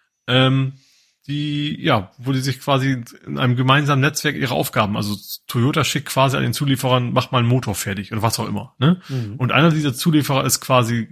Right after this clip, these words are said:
Speaker 1: hatte Ransom-Attacke und deswegen, äh, ja, hat Toyota jetzt irgendwie das Band komplett gestoppt, damit das quasi,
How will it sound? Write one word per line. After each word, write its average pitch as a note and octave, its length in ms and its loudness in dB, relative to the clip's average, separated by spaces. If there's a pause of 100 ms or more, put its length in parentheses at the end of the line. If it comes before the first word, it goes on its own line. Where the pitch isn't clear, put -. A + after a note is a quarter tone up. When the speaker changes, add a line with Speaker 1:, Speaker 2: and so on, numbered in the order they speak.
Speaker 1:
hatte B2 300 -4
Ransom-Attacke F3+ 920 0
und A#2 240 -6
deswegen, D#3 560 -2 (420)
äh, C3+ 220 -2 (140)
ja, A#2 160 2
hat A#2 200 -2
Toyota C3+ 420 2
jetzt C#3+ 420 0
irgendwie C#3 600 0
das B2+ 320 -6
Band C3 300 2
komplett - 400 -2
gestoppt, - 480 -2
damit A2+ 220 2
das B2 220 0
quasi, A2+ 580 0